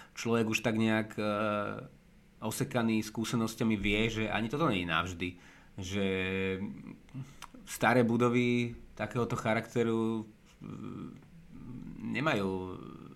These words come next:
s-, takúto svoju budúcnosť ako kultúrne centra. Nie je to v našich tradíciách,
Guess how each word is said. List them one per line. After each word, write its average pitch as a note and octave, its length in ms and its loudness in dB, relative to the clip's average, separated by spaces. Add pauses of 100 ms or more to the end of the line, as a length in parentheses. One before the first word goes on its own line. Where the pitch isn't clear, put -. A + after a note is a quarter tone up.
(240)
s-, - 320 -12
takúto A2+ 320 -2
svoju G2+ 320 2
budúcnosť G2 560 -2
ako F#2+ 160 -6
kultúrne G#2 480 -6
centra. G#2+ 480 -4 (400)
Nie A2+ 240 8
je B2 120 6
to G2+ 40 4
v G2+ 80 2
našich G2+ 240 0
tradíciách, G#2+ 720 2